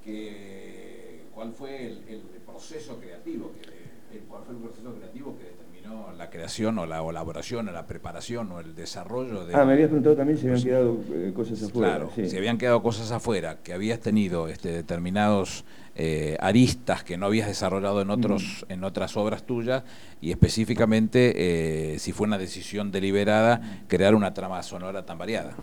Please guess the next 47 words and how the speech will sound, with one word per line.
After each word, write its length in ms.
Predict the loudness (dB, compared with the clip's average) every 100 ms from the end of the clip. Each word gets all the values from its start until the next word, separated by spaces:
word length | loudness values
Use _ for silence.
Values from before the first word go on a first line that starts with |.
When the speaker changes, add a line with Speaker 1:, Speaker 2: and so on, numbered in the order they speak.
| -12 -6
Speaker 2:
Mirá, 240 | 2 4 6
vos 280 | 6 4 4
mismo 300 | 4 4 4
hablabas 280 | 4 2
hace 140 | 0 -2
un 60 |
rato 200 | -4 -2
de 80 | 0
la 80 | 2
diversidad. 640 | 2 2 0 2 4 4
A 40 | 2
mí 140 | 2
me 100 | 2
interesa 320 | 2 0 0
la 100 | 0 0
diversidad 440 | -2 -2 2 4
ante 180 | 2 -4
todo. 280 | -6 -6 -4
Por 200 | 0 0
eso 140 | 0
es 60 | -2
que 60 |
juego 440 | 0 2 4 2 -2 -8 -16 -10 -2
en 160 | 0
contra 380 | 2 0 2 2
del, 360 | 2 0 -4 -4
de, 140 | -4 -4 -8 -10 -10 -10 -8
del 180 | -8 -8 -10 0
trabajar, 400 | 2 4 4 4
haber 200 | 2 2
trabajado 380 | 0 -2 0 0
de 100 | 0
redondito, 400 | 0 -2 -4 -4
seguir 180 | -4 -2
trabajando 400 | -4 -2 0 0
de 60 |
redondito 440 | 0 0 0 0 0
de 60 |
ricota. 540 | 0 0 2 2 2 -4
Digo, 380 | -4 -4 -4 -4 -2
yo 140 | 2
necesitaba 540 | 4 4 2 4 4 6
cambios, 300 | 4 4 4
he 20 |
necesitado 400 | 4 4 4 4
cambios 320 | 4 4 2
siempre 440 | 0 -2 0 0